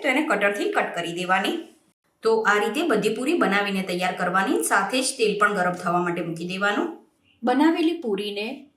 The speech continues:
મીડિયમ ગરમ તેલમાં આપણે ફ્રાય કરવાની છે. પૂરી થોડી તળાય એટલે એને ફેરવી દેવાની અને આ રીતે પૂરી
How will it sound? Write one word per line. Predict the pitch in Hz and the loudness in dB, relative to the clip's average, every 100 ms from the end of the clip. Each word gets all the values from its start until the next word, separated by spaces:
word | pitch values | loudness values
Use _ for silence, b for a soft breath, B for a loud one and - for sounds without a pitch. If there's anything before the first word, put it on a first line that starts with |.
| _ | _
મીડિયમ | 214 220 302 302 | -2 2 4 6
ગરમ | 247 254 254 | 4 0 0
તેલમાં | 185 185 190 302 - 208 | -2 -2 -2 -4 -2 -4
આપણે | 226 277 | -2 -2
ફ્રાય | - - - | 0 0 0
કરવાની | - 180 202 220 | -2 -2 -4 -4
છે. | 311 453 - _ _ _ _ b b | -4 -6 -8 _ _ _ _ b b
પૂરી | 220 220 226 - | -2 -2 -2 0
થોડી | 269 311 302 | 2 2 2
તળાય | 185 180 190 294 - 220 | 0 2 0 -2 -4 -2
એટલે | 247 | 0
એને | 240 240 220 | -2 -2 -4
ફેરવી | 185 190 190 | -2 -4 -4
દેવાની | 185 196 196 302 - - b b b | -4 -4 -2 -6 -6 -18 b b b
અને | 196 208 202 202 208 | -4 -2 -4 0 0
આ | 262 | 2
રીતે | 262 285 262 | 0 -2 0
પૂરી | 202 196 226 | -2 -2 -6